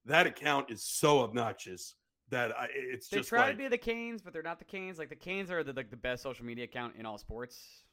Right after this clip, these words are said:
Speaker 2: in my opinion.
Speaker 1: I appreciate, I, it's one of those things where I at least appreciate Vegas social media for existing,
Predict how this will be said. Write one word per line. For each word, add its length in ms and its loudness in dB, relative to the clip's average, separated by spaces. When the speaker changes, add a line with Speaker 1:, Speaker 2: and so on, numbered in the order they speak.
Speaker 2:
in 80 -16
my 120 -14
opinion. 280 -4
Speaker 1:
I 120 10
appreciate, 680 0
I, 220 4
it's 160 2
one 120 8
of 60 6
those 120 6
things 220 0
where 180 4
I 140 8
at 120 6
least 340 -2
appreciate 760 2
Vegas 440 2
social 360 4
media 280 2
for 180 0
existing, 640 -2